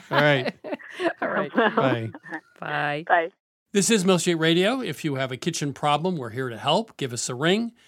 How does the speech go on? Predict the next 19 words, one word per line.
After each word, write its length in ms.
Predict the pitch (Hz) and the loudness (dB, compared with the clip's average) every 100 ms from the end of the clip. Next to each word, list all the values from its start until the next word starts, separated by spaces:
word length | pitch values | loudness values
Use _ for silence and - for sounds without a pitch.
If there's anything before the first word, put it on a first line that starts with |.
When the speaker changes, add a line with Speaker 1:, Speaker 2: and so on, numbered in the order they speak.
| _ 160 | _ -2
Speaker 1:
eight 180 | 160 | -2
five 260 | - 131 120 | -2 -4 -2
five, 500 | - 156 156 147 - - | 2 4 4 0 -8 -20
four 280 | - 156 143 | -8 -6 -4
two 240 | - 120 | -6 -8
six, 400 | - 170 156 - | -6 -4 -6 -6
nine 220 | 135 139 | -4 -2
eight 140 | 123 113 | -4 -8
four 240 | - 107 | -14 -16
three, 440 | - 160 156 147 _ _ _ _ - | -8 -4 -2 -4 _ _ _ _ 0
eight 200 | 185 - | 0 0
five 260 | 131 110 | -6 -6
five, 500 | - 151 147 143 131 - | 0 2 2 0 -4 -14
four 260 | - 165 156 | -8 -4 -4
two 220 | - 117 | -6 -10
six, 340 | - 165 160 147 | -6 -6 -6 -2
nine 220 | 165 160 | -2 -2
eight 180 | 107 107 | -6 -14
four 460 | - 113 104 101 | -18 -16 -16 -18